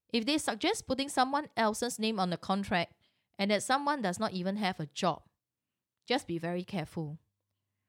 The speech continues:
The other thing is maybe they will put their company's name, but when you do a company search, it may be just a company in label. They do not have a proper office or address.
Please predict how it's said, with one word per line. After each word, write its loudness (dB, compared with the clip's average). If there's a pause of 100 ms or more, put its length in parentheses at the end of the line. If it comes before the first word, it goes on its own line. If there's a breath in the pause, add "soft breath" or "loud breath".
(360)
The 2
other 4
thing -2
is 0
maybe 0
they 4
will 6
put 0
their 2
company's 2
name, 0
but -4
when 2
you 2
do -2
a 0
company -2
search, -4 (280 soft breath)
it 2
may 4
be -2
just 0
a 2 (280 soft breath)
company 0
in 0
label. 0
They 0
do -2
not 0
have -2
a -4
proper -2
office -4
or -4
address. -6